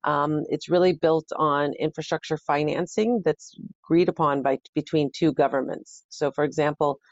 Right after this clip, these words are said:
Kenya and China on the standard gauge railway will agree on, on a loan package, and then a Chinese infrastructure company, a construction firm, or what I call E P Cs, engineering, procurement, construction firms,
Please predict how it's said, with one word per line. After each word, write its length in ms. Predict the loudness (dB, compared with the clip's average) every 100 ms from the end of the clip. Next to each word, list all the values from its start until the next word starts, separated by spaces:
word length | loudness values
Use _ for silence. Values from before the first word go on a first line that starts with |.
| _ _ -4
Kenya 480 | 0 2 2 2 0
and 160 | -4
China 500 | -2 0 2 2 0 -4 _ _ -2
on 220 | 0 0
the 80 | -2
standard 400 | 0 2 2 2
gauge 320 | 2 0 -2
railway 680 | 0 2 2 2 0 -2 -6 _ _ 0
will 140 | 2
agree 400 | 2 2 2 4
on, 120 | 2
on 180 | 2 0
a 60 | 0
loan 380 | 2 2 0 -2
package, 560 | -2 -4 -2 -4 -4 -16 _ _ -6
and 180 | 0 2
then 200 | 2 0 -2
a 60 | -2
Chinese 680 | 0 2 4 4 2 -4 -4
infrastructure 920 | -2 0 -2 -2 -4 0 2 2 0 -4 -4
company, 460 | -2 0 0 2
a 80 | 0
construction 800 | 0 -4 -6 -2 -2 -2 -4 -4 -2
firm, 360 | -2 0 -2 -4 _ _ -6
or 100 | -2
what 120 | 2
I 100 | 0
call 240 | 2 0 0
E 140 | -2 -6
P 120 | -10
Cs, 440 | -6 -2 -2 -2
engineering, 600 | -2 -2 -2 0 2 0
procurement, 440 | -4 -4 -2 0 -2
construction 580 | -6 -4 -4 -4 -6 -6
firms, 420 | -4 -2 -4 -8